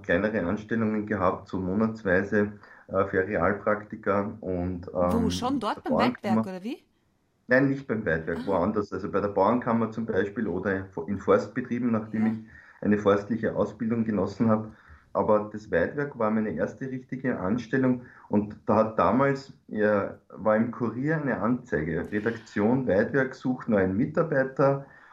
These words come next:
Speaker 1: und ich hab mich beworben und bin dann aus hundert, äh, Bewerbern ausgewählt worden. Das war für mich eine Riesenfreude, kannst du dir vorstellen.
Speaker 2: Wow.
Speaker 1: Und ich glaube, es hat niemand bereut, weil ich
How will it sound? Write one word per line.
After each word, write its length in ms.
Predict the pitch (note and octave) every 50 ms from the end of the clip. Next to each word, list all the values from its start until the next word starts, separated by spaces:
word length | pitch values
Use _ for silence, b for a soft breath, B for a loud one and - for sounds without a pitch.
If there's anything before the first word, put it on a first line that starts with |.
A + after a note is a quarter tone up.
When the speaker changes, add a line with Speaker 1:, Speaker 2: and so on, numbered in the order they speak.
| B B
Speaker 1:
und 320 | B - G2+ G2+ G#2+ A2 G#2+
ich 140 | A#2 - B2
hab 120 | A2 G#2+
mich 180 | G#2 G2+ - -
beworben 640 | F2+ D2+ E2+ G#2 A#2+ C3 C3+ C#3+ C#3 C#3 C#3 C3+
und 340 | - - A2 A2 A2 A2+ A2
bin 180 | A2+ A2+ B2
dann 340 | A#2+ A#2+ A2+ A2+ A#2 G#2+ -
aus 280 | - F2 F#2+ F#2+ - B2
hundert, 420 | B2+ C#3 C#3+ D3 C#3 C#3 C3+ -
äh, 160 | - - A2
Bewerbern 540 | A2 - - G#2 G2+ F#2+ G2+ G#2+ A#2+ A#2 A2
ausgewählt 600 | D#2+ F2+ G#2 - - - B2+ A#2+ A#2 A2 A2 A2
worden. 300 | F#2+ F#2+ F#2+ G2+ G#2+ A2
Das 180 | G#2+ G#2+ G#2 -
war 340 | F2+ F2+ G2 G2 B B B B B B
für 100 | - G2+
mich 300 | G2 A2 A2+ - - -
eine 360 | F#2 F#2+ F#2+ F#2+ F#2+ F#2 F2
Riesenfreude, 1400 | G#2+ B2 C#3+ C#3+ - C#3+ C3+ C3 B2+ B2+ - - _ _ _ - - F#2 F2+ F2+ F2+ - - C#3+ C#3 C#3 C#3
kannst 260 | - - A2 A2 - -
du 40 | -
dir 120 | A#2+ A2+
vorstellen. 600 | - - A2+ A2+ A2 - - - C3 C3 C3 C3
Speaker 2:
Wow. 320 | - F#2+ - F#3+ F#3+ F#3 F3 F3 F3 B B B B _
Speaker 1:
Und 600 | _ - A2 A2 A2 A#2 A#2 A2+ A2 A2 A2 - - _ _ _ -
ich 140 | - - -
glaube, 320 | - G2 F#2+ G#2 G#2 A#2+
es 200 | A#2 A#2 A2+ -
hat 160 | B2 A2+ A2+ B2+
niemand 380 | B2+ C3 C3+ C3+ C3 C3 -
bereut, 460 | - A#2+ G#2+ F#2 F2 F#2+ A2+ - -
weil 200 | A#2+ A2 G#2+ A2 G#2 -
ich 180 | - A2 - -